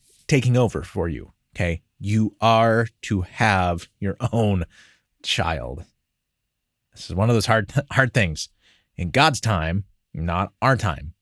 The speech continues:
It's a really difficult thing to do when you're expecting things to happen in a certain way, and God's timing is different than our timing, and we have to go through some extra stuff before that happens. It's really,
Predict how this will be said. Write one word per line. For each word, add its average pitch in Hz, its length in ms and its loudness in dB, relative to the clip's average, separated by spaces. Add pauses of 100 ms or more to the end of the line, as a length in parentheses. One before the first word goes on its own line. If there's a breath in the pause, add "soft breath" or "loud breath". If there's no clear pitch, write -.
(120)
It's - 60 -20
a - 100 -12
really 156 400 4
difficult 143 380 2
thing 143 140 4
to 139 60 4
do 127 360 4 (120)
when 110 140 0
you're 107 140 2
expecting 147 580 0 (300 loud breath)
things 156 240 4
to 143 80 2
happen 139 340 4
in 127 60 2
a - 20 -2
certain 139 320 2
way, 139 280 4 (200 loud breath)
and 92 240 -2
God's 127 360 2
timing 143 440 2
is 117 140 0
different 120 320 0
than 117 100 2
our 151 260 2
timing, 107 440 0 (280 soft breath)
and 98 160 0
we 110 100 4
have 123 100 2
to 113 100 -2
go 135 160 4
through 156 200 2
some 143 120 2
extra 147 240 -2
stuff 165 260 -2
before 151 280 2
that 143 100 2
happens. 139 400 0
It's - 180 -8
really, 107 520 0